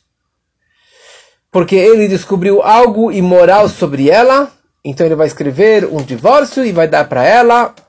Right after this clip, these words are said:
e dessa forma eles estão divorciados. Então, aqui a Torá descreve claramente a mitzvah,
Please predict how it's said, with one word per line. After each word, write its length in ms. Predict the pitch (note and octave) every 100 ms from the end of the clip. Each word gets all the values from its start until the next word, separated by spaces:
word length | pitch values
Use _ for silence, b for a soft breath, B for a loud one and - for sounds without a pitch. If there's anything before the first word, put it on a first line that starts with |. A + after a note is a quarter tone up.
| -
e 100 | F#3
dessa 240 | E3+ D#3
forma 480 | C3+ F3+ F#3+ E3 D#3+
eles 220 | D3+ C#3
estão 420 | - E3 C#3+ C#3+ C3+
divorciados. 1000 | B2 B2+ A2+ A#2+ - - - - - _ _ _ _ _ _ _ _ _ _ _ _ _
Então, 300 | - F#4+ F#4 _ _
aqui 240 | - A#3 D4
a 80 | C#4+
Torá 240 | B3 B3+
descreve 400 | G3 - A#3+ A3
claramente 680 | G3+ D#3+ C#3+ F#3+ G#3+ G#3 G3
a 80 | D#3
mitzvah, 680 | D3 C#3 C#3 C#3+ F#3 G3